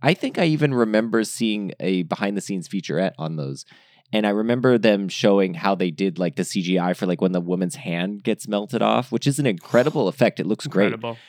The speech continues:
Speaker 1: Um,
Speaker 2: Yeah.
Speaker 1: and, you know, I think, like, I, I,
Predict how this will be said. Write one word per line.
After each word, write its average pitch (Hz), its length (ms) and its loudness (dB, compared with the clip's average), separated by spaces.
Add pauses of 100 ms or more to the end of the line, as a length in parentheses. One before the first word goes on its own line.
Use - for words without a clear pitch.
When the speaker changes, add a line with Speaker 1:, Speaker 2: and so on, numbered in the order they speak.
(260)
Speaker 1:
Um, 113 420 0
Speaker 2:
Yeah. 107 80 -2
Speaker 1:
and, 107 220 -2 (500)
you 156 100 0
know, 151 160 0
I 123 140 2
think, 165 240 -6
like, 127 320 -2 (100)
I, 120 180 -2
I, - 300 -20